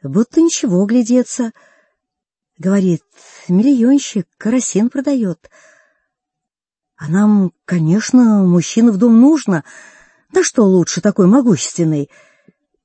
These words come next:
Только его Куропетом звать. Имя какое-то такое. И зачастил к нам, освоился.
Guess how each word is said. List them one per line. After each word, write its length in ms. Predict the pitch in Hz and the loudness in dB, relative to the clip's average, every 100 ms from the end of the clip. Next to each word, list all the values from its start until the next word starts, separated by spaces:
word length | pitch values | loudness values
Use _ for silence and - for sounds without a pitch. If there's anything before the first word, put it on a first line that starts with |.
| _ _ _ _ _ _ | _ _ _ _ _ _
Только 300 | - 240 - | -6 -6 0
его 640 | 277 254 269 262 254 240 226 _ _ _ _ _ | 0 2 0 0 -2 -4 -8 _ _ _ _ _
Куропетом 640 | - 294 339 - 151 - | -4 -2 -2 -2 -6 -4
звать. 440 | 151 143 147 - - _ _ _ _ _ _ _ _ _ | -6 -6 -8 -8 -20 _ _ _ _ _ _ _ _ _
Имя 240 | - 226 262 | -4 0 2
какое-то 380 | 175 - 160 - | 0 -4 -6 -4
такое. 560 | 175 - 170 156 143 - _ _ _ _ _ _ _ _ _ _ _ _ _ | -8 -4 -4 -2 -4 -10 _ _ _ _ _ _ _ _ _ _ _ _ _
И 300 | 220 302 247 | 0 2 0
зачастил 760 | 156 - - 131 - 208 285 | -4 -8 -10 -12 -4 0 0
к 100 | 269 | 0
нам, 160 | 190 143 | -2 -4
освоился. 840 | 139 - 147 240 262 226 - 220 | -6 -6 -2 0 -2 -4 -8 -10